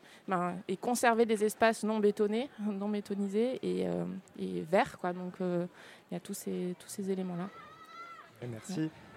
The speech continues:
Speaker 2: Et, et à contra-, à contrario, qu'est-ce qui est difficile, euh, qu'est-ce qui est le plus difficile quand on fait de l'agriculture en milieu urbain ? Que-, quelles sont les difficultés qu'on, qu'on rencontre ?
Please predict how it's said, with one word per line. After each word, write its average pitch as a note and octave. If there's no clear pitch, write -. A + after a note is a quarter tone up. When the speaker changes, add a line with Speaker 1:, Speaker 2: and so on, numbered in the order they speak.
Speaker 2:
Et, C#3
et C3+
à C3
contra-, B2+
à A#2+
contrario, C3
qu'est-ce C#3
qui C3+
est B2+
difficile, C3
euh, A#2
qu'est-ce B2+
qui -
est A#2
le A2+
plus F3
difficile C#3
quand C3
on B2
fait C3+
de B2
l'agriculture A#2+
en B2
milieu A#2
urbain ? A#2+
Que-, A#2
quelles A#2
sont -
les A#2
difficultés A2
qu'on, A2
qu'on A2
rencontre ? A#2